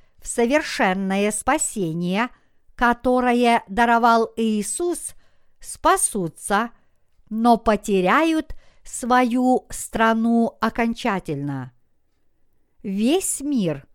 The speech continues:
сейчас преисполнен грехом. Например, сейчас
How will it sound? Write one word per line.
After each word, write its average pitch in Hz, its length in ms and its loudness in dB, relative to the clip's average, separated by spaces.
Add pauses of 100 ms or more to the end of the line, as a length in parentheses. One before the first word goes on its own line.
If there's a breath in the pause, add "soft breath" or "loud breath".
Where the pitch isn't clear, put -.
(220)
сейчас 226 920 -4 (340)
преисполнен 214 1000 0
грехом. 202 640 -2 (920)
Например, 247 840 0 (380)
сейчас 240 800 -2